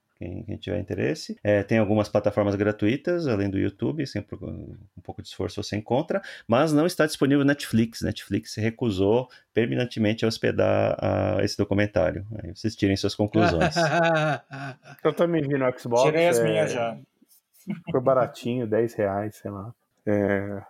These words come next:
Speaker 3: aluguel. Recomendo também. O filme é, o filme é bom, é, não é militante, não é um, o tom não é, "Olha, eu vou chegar a uma conclusão em cinco minutos sobre o tema." Então, a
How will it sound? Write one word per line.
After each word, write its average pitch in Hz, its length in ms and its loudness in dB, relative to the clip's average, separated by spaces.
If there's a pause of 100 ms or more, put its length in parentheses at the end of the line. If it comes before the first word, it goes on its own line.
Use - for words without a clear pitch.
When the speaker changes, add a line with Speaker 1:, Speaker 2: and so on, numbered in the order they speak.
Speaker 3:
aluguel. 104 680 0 (140)
Recomendo 120 640 2
também. 104 300 -4
O 101 40 -4
filme 131 280 -4
é, 113 280 0
o - 160 -8
filme 143 280 0
é 127 40 6
bom, 131 400 2 (200)
é, 107 760 2
não 131 520 2
é 131 300 2
militante, 123 1000 -2 (220)
não 113 380 -4
é 110 180 0
um, 107 200 -4
o 117 120 0
tom 147 300 2
não 139 240 2
é, 117 480 0 (180)
"Olha, 117 280 4
eu 113 80 4
vou 117 580 2 (100)
chegar 123 340 2
a - 20 6
uma 127 180 2
conclusão 123 880 2
em 104 140 0
cinco 151 320 -2
minutos 123 580 2
sobre 107 220 2
o 101 40 2
tema." 143 600 0
Então, 113 440 -8
a - 80 -20